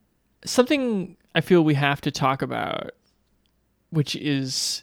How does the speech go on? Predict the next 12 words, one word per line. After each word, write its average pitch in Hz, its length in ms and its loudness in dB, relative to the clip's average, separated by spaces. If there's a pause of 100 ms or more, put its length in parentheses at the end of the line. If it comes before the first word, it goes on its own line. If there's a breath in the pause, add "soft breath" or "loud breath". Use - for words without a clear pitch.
it's, - 240 -10
it's - 160 -12
not 143 160 -2
surprising 135 440 -4
coming 120 320 -10
from - 400 -12 (380)
Kevin 131 240 -4
Williamson, 131 600 -8
who 160 280 -10 (460)
creates - 280 -8
Dawson's - 400 -8
Creek. - 360 -12